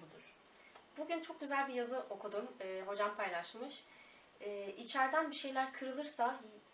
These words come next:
Speaker 2: değişim başlar. Dışarıdan bir ş-, e, bir,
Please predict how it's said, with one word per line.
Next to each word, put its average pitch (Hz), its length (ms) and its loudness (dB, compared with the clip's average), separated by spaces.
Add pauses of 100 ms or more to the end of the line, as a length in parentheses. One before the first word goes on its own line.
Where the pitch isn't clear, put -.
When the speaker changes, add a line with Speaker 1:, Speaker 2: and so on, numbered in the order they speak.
(300)
Speaker 2:
değişim 220 400 0
başlar. 190 420 4 (640)
Dışarıdan 262 600 8 (140)
bir 202 60 -6
ş-, - 220 -6
e, 190 180 -6
bir, 196 200 -2